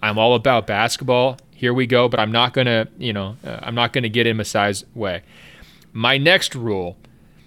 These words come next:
Dolan can only attend games if the team is above five hundred.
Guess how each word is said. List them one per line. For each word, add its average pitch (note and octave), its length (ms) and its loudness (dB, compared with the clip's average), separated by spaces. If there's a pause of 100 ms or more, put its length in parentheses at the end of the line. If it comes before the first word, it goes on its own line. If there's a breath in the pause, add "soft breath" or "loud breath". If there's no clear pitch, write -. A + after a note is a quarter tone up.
(260 soft breath)
Dolan G#3 480 6
can C#3+ 280 -4 (160)
only B3 480 0
attend D#3+ 500 2
games A#2+ 640 2 (180)
if C3+ 180 0
the C3+ 100 -2
team D3 300 2
is B2+ 240 0
above A#2 300 0
five A2 280 -2
hundred. F#2+ 360 -10